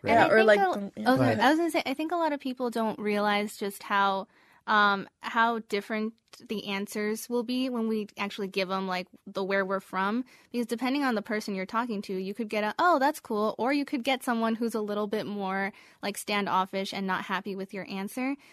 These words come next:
Speaker 3: So it's also this thing where it's like, I'm putting myself out there, not just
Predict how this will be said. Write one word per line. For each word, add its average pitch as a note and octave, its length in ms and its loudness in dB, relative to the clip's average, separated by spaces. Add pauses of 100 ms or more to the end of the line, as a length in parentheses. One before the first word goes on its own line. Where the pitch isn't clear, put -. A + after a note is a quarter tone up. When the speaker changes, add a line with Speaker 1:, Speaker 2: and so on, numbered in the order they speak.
(140)
Speaker 3:
So A#3+ 140 -2
it's A#3+ 140 0
also C4+ 280 2
this B3+ 160 0
thing A#3+ 180 0
where A3+ 80 2
it's A3 140 -2
like, G#3 160 -2
I'm A3 140 -2
putting A#3+ 240 0
myself A3 340 -2
out G3+ 180 0
there, G3+ 140 -2
not G3+ 240 0 (140)
just G#3+ 260 -4